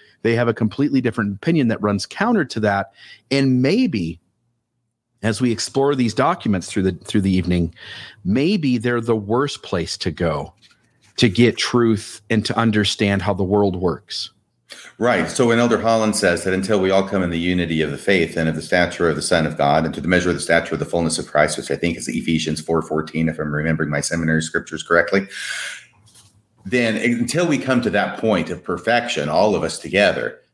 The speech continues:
Speaker 2: then the best we can do is listen to what the apostles have to say.
Speaker 1: E-,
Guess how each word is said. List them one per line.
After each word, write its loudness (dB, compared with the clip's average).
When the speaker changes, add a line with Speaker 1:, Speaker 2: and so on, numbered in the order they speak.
Speaker 2:
then -6
the 0
best 2
we 2
can -2
do 0
is -2
listen -4
to -6
what 0
the -2
apostles -4
have -4
to -10
say. -2
Speaker 1:
E-, 0